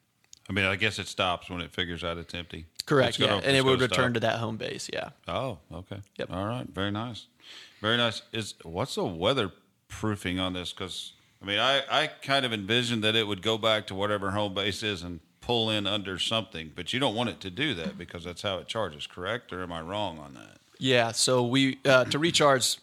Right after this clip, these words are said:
Speaker 2: we need sunlight. So I guess parking under a tree, um, would limit the recharging some. So we'll wanna be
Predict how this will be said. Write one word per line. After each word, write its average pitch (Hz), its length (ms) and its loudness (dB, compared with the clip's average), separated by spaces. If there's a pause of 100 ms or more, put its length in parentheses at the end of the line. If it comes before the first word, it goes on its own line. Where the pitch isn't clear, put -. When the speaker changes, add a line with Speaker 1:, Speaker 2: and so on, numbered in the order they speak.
Speaker 2:
we 127 120 2
need 120 120 0
sunlight. 113 460 2
So 117 460 4
I 123 80 0
guess 120 180 0
parking 127 400 -4
under 117 320 -2
a 110 80 -6
tree, 120 600 -6
um, 123 300 0
would 123 180 -2
limit 120 480 -2
the 117 160 0
recharging 117 580 0
some. 117 300 0
So 120 160 2
we'll 127 180 2
wanna 123 200 2
be 117 320 -2